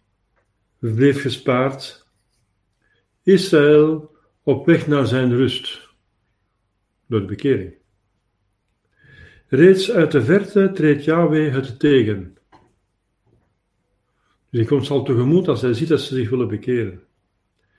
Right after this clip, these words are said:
"Met een eeuwige liefde heb ik u lief." Met een eeuwige liefde. "Daarom neem ik genadig u aan en bouw u weer op.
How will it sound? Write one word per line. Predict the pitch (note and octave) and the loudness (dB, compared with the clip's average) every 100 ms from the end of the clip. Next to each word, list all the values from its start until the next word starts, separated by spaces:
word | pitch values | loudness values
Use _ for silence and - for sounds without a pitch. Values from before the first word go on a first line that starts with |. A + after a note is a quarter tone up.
| _ _ _ _ _ _ | _ _ _ _ _ _
"Met | C#3+ D#3 | 2 4
een | D#3+ D#3 | 4 4
eeuwige | F#3+ F#3+ F#3+ D#3+ D3+ | 6 6 6 4 4
liefde | D#3+ F#3 F3 F3 F3 F3 E3+ - _ _ _ _ | 4 4 4 4 4 0 -6 -14 _ _ _ _
heb | - C3+ | -2 0
ik | C3 D3 | 0 2
u | C3 | 2
lief." | C3 A#2+ - - - - _ _ _ _ _ _ _ _ _ _ | 2 0 -4 -18 -20 -20 _ _ _ _ _ _ _ _ _ _
Met | - A#2 | -6 -4
een | B2+ C3+ | -4 -4
eeuwige | D#3 D#3 C#3+ A#2+ | 0 0 0 0
liefde. | A2+ G2 F#2+ F2 - _ _ _ _ _ _ _ _ _ _ _ _ _ _ _ _ _ - | -2 -4 -8 -14 -20 _ _ _ _ _ _ _ _ _ _ _ _ _ _ _ _ _ -4
"Daarom | B2+ C3 F#3+ F3+ | 2 4 6 6
neem | E3+ D#3+ | 6 6
ik | D3+ - | 2 -2
genadig | C3 B2+ D#3+ E3+ E3+ F3 | -2 0 2 2 2 0
u | D#3+ C#3 | -2 -2
aan | C#3 D3+ E3 E3+ | -2 -2 -4 -4
en | C3 A#2+ | -4 -2
bouw | C3 C#3+ D#3+ | 0 0 0
u | B2+ | 2
weer | C3+ B2+ | 2 2
op. | C3 A2+ - _ | -4 -8 -14 _